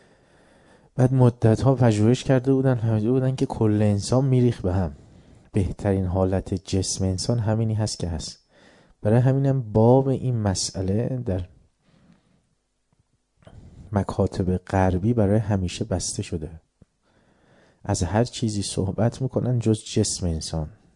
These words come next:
می‌گن جسم انسان آنچه که هست همانی هست که باید باشد.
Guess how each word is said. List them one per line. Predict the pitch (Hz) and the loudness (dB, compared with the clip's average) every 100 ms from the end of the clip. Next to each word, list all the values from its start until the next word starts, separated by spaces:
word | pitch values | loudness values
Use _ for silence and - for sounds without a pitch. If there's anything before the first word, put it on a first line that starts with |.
| _ | _
می‌گن | 98 107 107 | -10 -8 -6
جسم | - 92 - 92 | -6 -8 -4 -2
انسان | 90 - 104 123 131 - - - - - | -2 -2 -2 -2 -4 -6 -14 -20 -20 -6
آنچه | - 113 101 98 | -2 0 0 -2
که | - 92 | 0 -4
هست | 85 117 135 - | -2 -2 -2 -2
همانی | 117 123 120 120 117 | 0 2 2 2 0
هست | 113 - | -2 -4
که | 110 | -2
باید | 95 87 - | 0 0 -4
باشد. | 87 - 80 | -8 -4 -6